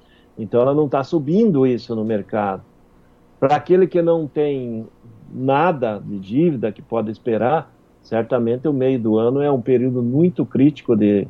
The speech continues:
da safra americana, ainda pode acontecer muita coisa por lá.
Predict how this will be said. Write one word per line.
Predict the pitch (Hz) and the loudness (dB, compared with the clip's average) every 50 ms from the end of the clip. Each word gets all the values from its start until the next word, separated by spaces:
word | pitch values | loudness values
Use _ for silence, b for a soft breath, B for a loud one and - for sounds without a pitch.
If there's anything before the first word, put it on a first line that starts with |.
| - 101 95 - - | -4 -4 -4 -4 -4
da | - - 104 98 95 | 0 2 2 2 2
safra | - 117 110 104 - 113 | 2 0 0 0 2 0
americana, | 104 101 104 104 101 95 - - 123 139 156 156 156 151 135 | 0 2 2 0 -2 -2 0 2 4 4 6 6 4 4 2
ainda | 120 123 127 131 117 | 0 0 0 0 0
pode | - 127 123 120 | 2 0 0 0
acontecer | 117 117 117 110 104 - 127 117 | 0 -4 -6 -8 -6 -4 -4 -2
muita | 107 117 143 170 160 - 131 117 | 0 0 0 0 0 0 -2 -4
coisa | - 123 117 110 107 | -2 -4 -4 -4 -6
por | - - 110 101 90 | -6 -4 -4 -4 -2
lá. | 95 101 113 127 143 - | -2 -2 0 -2 -2 -4